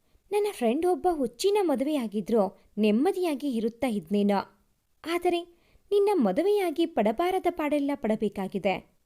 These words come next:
ಕರ್ಮ" ಎಂದವಳು ತನ್ನ ಗೆಳೆಯರೆಡೆಗೆ ತಿರುಗಿ, "ಬನ್ರೋ ಹೋಗೋಣ"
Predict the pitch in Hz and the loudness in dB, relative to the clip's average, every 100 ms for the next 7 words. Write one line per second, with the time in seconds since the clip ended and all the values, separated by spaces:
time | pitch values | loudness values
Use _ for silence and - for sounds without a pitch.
0 | _ _ 226 175 185 208 - _ _ _ | _ _ -6 -2 0 -2 -6 _ _ _
1 | _ - 330 320 311 311 311 311 - _ | _ -6 -4 -2 0 4 2 2 -10 _
2 | - 392 359 370 262 214 311 392 349 311 | -4 0 0 0 2 2 2 0 0 -2
3 | 311 311 240 214 240 233 - _ - 208 | -4 -4 -6 -4 -4 -4 -6 _ -2 2
4 | 233 349 285 226 214 | 2 2 2 2 2